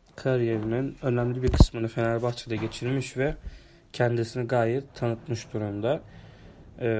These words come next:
Yan Veseli şu an Fenerbahçe için ne ifade ediyor? Yola çıkılırken Nando De Colo, Yan Veseli önderliğinde Igor Kokoşkov'un da engin Amerika tecrübelerinden yararlanarak Avrupa'ya uyarlanmış tempolu bir basketbol izlemeyi bekliyorduk.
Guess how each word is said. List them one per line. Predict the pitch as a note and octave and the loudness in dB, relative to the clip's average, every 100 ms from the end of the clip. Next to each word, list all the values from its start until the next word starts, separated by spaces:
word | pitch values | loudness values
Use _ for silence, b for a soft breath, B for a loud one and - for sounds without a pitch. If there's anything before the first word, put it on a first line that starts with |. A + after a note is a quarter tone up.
| G#2+ A#2 | 2 2
Yan | C3 D3 | 2 2
Veseli | D#3+ - E3 | 0 0 -2
şu | E3 E3 | 0 0
an | D#3+ E3 | 2 0
Fenerbahçe | E3 C#3 C3 C3 C#3+ C#3 C3+ A#2+ | -2 0 0 0 -2 -2 0 -2
için | A#2 C3 C3 C#3+ - | -2 -4 -4 -6 -4
ne | B2+ | 0
ifade | B2 A2+ A2 G#2 G#2 | 0 0 -2 -2 -4
ediyor? | G#2 G#2+ G#2+ C#3 D#3 - - - - - | -4 -2 -2 -2 -6 -12 -14 -16 -18 -6
Yola | - B2+ C#3+ | -2 0 0
çıkılırken | - C#3+ D3 D3+ C#3+ C#3 - - - | -2 0 0 0 0 0 -2 -10 -4
Nando | B2+ A#2+ A#2+ A#2+ | 2 2 2 2
De | A#2+ | 0
Colo, | - B2+ A#2 B2 | 2 2 2 2
Yan | A#2+ A2+ A#2 | 2 4 4
Veseli | A#2 B2+ B2 G#2 | 2 0 0 0
önderliğinde | G#2 G#2+ G#2+ G#2 G#2+ G#2 G#2+ A#2+ D3+ B B B B | 2 4 2 2 0 0 0 0 -2 B B B B
Igor | - A#2+ A#2 A2+ | -4 0 0 0
Kokoşkov'un | B2+ C3+ C3 - B2 C3 B2 | -2 -2 -2 -2 0 0 2
da | A#2 C3+ - B B B B - - - - | 0 0 -6 B B B B -20 -20 -20 -6
engin | - A2+ A#2 C3 C3 - - - - | 0 0 2 0 -4 -10 -20 -20 -6
Amerika | B2+ A#2 C3+ D#3 | 0 2 0 -2
tecrübelerinden | C3 A#2+ A2+ A2 A2+ A2+ A2 A2 | -2 0 2 2 2 2 0 2
yararlanarak | A2 A2 A2+ A#2 C3 C3 A#2+ - | 2 4 2 2 0 0 0 0
Avrupa'ya | C3 A#2+ C3 C3+ A#2+ | 0 0 0 0 0
uyarlanmış | G#2+ A#2+ A2 G#2+ G#2+ G#2 B2+ C3+ | 2 2 2 2 0 0 -4 -6
tempolu | - B2 B2+ B2 | -4 -2 0 -2
bir | C3 A#2+ | -2 0
basketbol | A#2 - C3 B2 A#2+ | -2 0 -4 -4 -4
izlemeyi | A2 G#2+ A2 A2 A2+ | -2 -2 -2 -2 -2
bekliyorduk. | A#2+ - A2 G#2+ C#3+ | -6 -6 -4 -4 -6